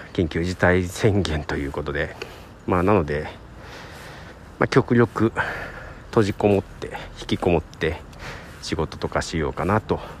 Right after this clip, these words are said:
思っております。ということで、ポトフでした。えっと、そう、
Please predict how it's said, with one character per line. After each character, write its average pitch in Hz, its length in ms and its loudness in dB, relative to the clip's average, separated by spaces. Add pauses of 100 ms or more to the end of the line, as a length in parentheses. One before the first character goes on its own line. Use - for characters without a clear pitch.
(120)
思 80 200 0
っ - 20 -12
て - 280 -8
お 82 60 -4
り 78 160 -2
ま 92 140 2
す。 - 140 -6
と 147 100 4
い 147 40 8
う - 20 6
こ 139 80 4
と 101 80 -2
で、 85 80 4
ポ - 160 -2
ト - 100 -4
フ - 220 -8 (160)
で 71 100 -2
し - 240 -8 (380)
た。 123 120 4 (960)
え 151 60 4
っ 143 40 4
と、 123 540 8
そ 120 180 6
う、 - 40 4